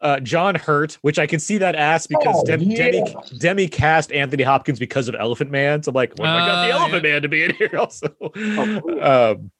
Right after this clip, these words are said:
Speaker 4: It could have been a Lecter.
Speaker 2: Oh, I'd love to see that audition tape.
Speaker 1: uh, Christopher Lloyd, uh, which would have been a nice, like, you know, let me change up my, my, uh, <laughs> what my audience or my, my, my look is here after doing multiple Robert Zemeckis movies.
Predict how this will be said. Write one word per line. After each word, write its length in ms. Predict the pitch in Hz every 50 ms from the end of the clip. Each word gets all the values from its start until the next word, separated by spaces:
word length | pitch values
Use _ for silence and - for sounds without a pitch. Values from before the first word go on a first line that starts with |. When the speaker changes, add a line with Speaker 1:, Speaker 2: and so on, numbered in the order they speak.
| _ -
Speaker 4:
It 240 | 113 107 104 95 -
could 80 | - 98
have 80 | 95
been 180 | 92 95 90 92 -
a 60 | 107
Lecter. 400 | 95 90 87 90 - - 87 90 90 _ _ _ _ _ -
Speaker 2:
Oh, 200 | - 190 170 147
I'd 140 | 160 208 190
love 180 | 170 190 214 180
to 60 | 160
see 140 | - - 165
that 140 | 139 156 170
audition 400 | 151 120 113 117 110 - 117 101
tape. 240 | 92 107 104 107 98 - - - _ - -
Speaker 1:
uh, 200 | 120 123 117 113
Christopher 440 | - - 160 165 156 - 165 160 180
Lloyd, 460 | 160 127 127 120 120 117 127 131 - - _ _ _ _ _ _ _ _ _ _ _ _ _
uh, 240 | - 117 113 107 104
which 160 | 113 131 -
would 100 | 135 135
have 60 | - -
been 100 | 120 120
a 60 | 120
nice, 340 | 120 131 131 139 135 - -
like, 400 | 151 139 127 123 117 - - _ - - _
you 120 | 151 139
know, 220 | 123 117 107 104 - _ - _ _ _
let 100 | 156 160
me 80 | 170 165
change 300 | - - 175 165 147 160
up 100 | 156 147
my, 240 | 143 139 135 139 147
my, 320 | 135 127 131 127 123 120
uh, 240 | 120 117 117 117 - - -
<laughs> 100 | - -
what 280 | 170 156 143 156 156
my 280 | 143 139 131 127 117 117
audience 460 | - 143 147 156 143 123 120 113 -
or 80 | 123 113
my, 260 | 113 110 110 113 117
my, 120 | 110 113 - - _ _ _ _ _ _ _ _
my 200 | 160 139 139 123
look 260 | 113 127 151 147 - 120
is 180 | 110 117 113
here 220 | - 120 110 113 113
after 320 | 107 - - 120 110 - - - - - - - _ -
doing 260 | 135 127 120 117 120
multiple 340 | 127 135 131 - 120 123 123
Robert 240 | 123 123 120 117
Zemeckis 360 | 113 113 117 131 131 123 - 113
movies. 360 | 107 101 95 107 107 -